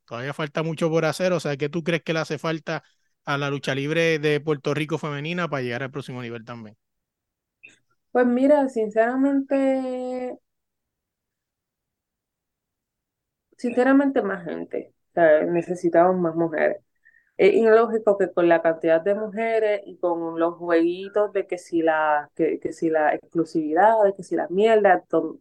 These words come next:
Speaker 2: dividiéndola, vaya, vaya a haber algo productivo, porque aquí no estamos hablando de las luchadoras.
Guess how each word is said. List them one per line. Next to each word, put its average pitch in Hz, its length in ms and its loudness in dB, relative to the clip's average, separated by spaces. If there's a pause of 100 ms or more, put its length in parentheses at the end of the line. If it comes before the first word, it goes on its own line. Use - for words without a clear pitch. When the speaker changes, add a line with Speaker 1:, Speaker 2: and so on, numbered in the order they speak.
Speaker 2:
dividiéndola, 175 1040 4 (680)
vaya, 190 360 2 (360)
vaya 196 460 4
a - 20 2
haber 226 760 2 (200)
algo 220 380 0 (180)
productivo, 220 540 0
porque 196 200 0
aquí 190 200 -2
no 214 60 0
estamos 240 400 -6
hablando 214 300 2
de 214 80 6
las 202 140 2
luchadoras. 175 540 -4